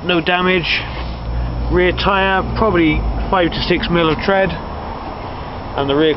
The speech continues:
quarter, no damage either. A couple of light marks on the bumper here, nothing too drastic. Tow bar with twin electrics, untested. Rear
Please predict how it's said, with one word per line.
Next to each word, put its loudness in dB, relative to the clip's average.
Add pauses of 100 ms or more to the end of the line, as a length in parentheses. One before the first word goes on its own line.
quarter, 2
no 2
damage 2
either. 4
A -8
couple 4
of 6
light 2
marks 2
on 2
the 4
bumper 0
here, 2 (720)
nothing -2
too 0
drastic. 0 (3250)
Tow 6
bar 2 (140)
with -8
twin 0
electrics, 0 (800)
untested. -2 (760)
Rear 2